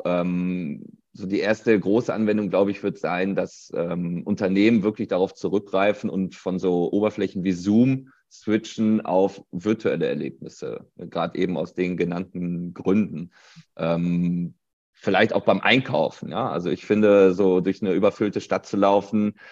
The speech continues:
ähm, kostet nicht nur Zeit, sondern ist auch ziemlich stressig. Ähm, daher könnte ich mir gut vorstellen,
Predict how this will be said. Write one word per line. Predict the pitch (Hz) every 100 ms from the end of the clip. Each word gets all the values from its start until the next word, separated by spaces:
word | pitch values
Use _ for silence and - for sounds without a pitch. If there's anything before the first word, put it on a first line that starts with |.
| - - -
ähm, | 90 95
kostet | 107 -
nicht | 101 -
nur | 92
Zeit, | - 87 98 -
sondern | 101 95
ist | - 110
auch | 92
ziemlich | - 101 -
stressig. | - - 101 - 92 107 - -
Ähm, | - 90 87 85 85
daher | 87
könnte | 87 101
ich | 104
mir | 90
gut | 101 -
vorstellen, | 101 104 - 98 98 98